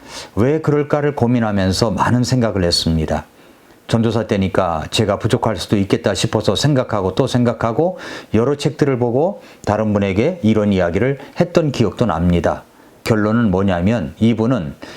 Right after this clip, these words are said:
하나님은 모든 죄를 용서하셨다는데도 불구하고 자신이 자신을 용서하지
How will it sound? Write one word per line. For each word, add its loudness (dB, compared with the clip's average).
하나님은 0
모든 2
죄를 0
용서하셨다는데도 0
불구하고 0
자신이 0
자신을 0
용서하지 0